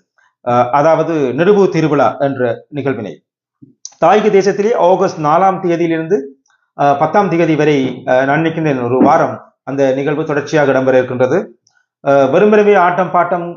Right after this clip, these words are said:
கொண்டாட்டம் என்று இல்லாமல் நமது கலை, கலா-, கலாச்சாரம், பண்பாட்டு விழுமியங்களை வெளிப்படுத்துகின்ற நிகழ்வோடு மாத்திரமல்லாமல் அங்கு வாழ்கின்ற மக்களை ஒரு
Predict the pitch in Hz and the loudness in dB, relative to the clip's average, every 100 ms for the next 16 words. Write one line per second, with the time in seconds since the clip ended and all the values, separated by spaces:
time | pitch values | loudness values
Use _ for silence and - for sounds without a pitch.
0 | - 160 160 156 156 151 151 147 147 170 | -10 -2 0 0 -4 -4 -2 -2 -2 -2
1 | 165 160 156 156 170 151 147 143 147 143 | -4 -4 -2 -2 0 0 2 2 2 0
2 | 143 147 143 143 139 143 147 135 139 143 | 0 -2 0 -2 0 -2 0 -2 -2 -2
3 | 139 139 165 - _ _ 131 156 156 143 | -2 -2 -2 -10 _ _ -2 0 0 0
4 | 143 147 123 127 156 143 147 147 135 135 | 0 0 0 0 0 0 2 2 2 0
5 | 151 135 135 135 131 180 - _ _ _ | 0 0 2 0 0 -4 -8 _ _ _
6 | - 156 185 180 175 175 170 170 180 170 | -4 0 2 2 2 0 -6 -2 0 0
7 | 131 143 180 165 180 - - _ _ 139 | -2 -4 -2 -2 -2 -8 -18 _ _ 0
8 | 143 | 2